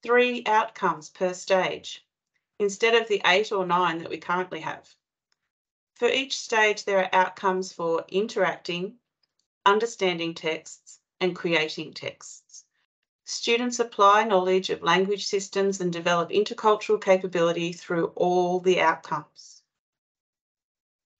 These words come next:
For all stages, interacting is primarily done through oral language and extends to socialising in stages four and five. It's about spontaneous exchanges,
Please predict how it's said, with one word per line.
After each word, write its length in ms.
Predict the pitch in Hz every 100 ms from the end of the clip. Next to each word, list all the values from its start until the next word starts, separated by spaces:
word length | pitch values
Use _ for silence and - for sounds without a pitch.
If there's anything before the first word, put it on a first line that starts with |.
| _ _ _ _ _
For 180 | 247 254
all 360 | - 254 277 294
stages, 920 | - 240 240 240 139 - 277 - - _ _ -
interacting 840 | 247 277 277 226 214 - 196 160 165
is 160 | 180
primarily 640 | - 196 190 190 208 226 226
done 300 | 180 170 170
through 240 | - 170 -
oral 320 | 180 196 202
language 640 | 175 160 165 165 - - -
and 120 | 185
extends 560 | 202 - - 208 226 226
to 140 | -
socialising 1080 | 220 - 185 185 - 190 170 156 - 143 147
in 220 | - 165
stages 560 | 160 180 165 160 165 -
four 360 | - 156 160 -
and 180 | 156 -
five. 500 | 151 151 139 - _ _ _ _ _ _ _ _ _ _ -
It's 220 | 233 247
about 320 | 247 233 -
spontaneous 800 | - 208 202 220 220 233 240 240
exchanges, 1040 | - - - 175 170 165 143 - - -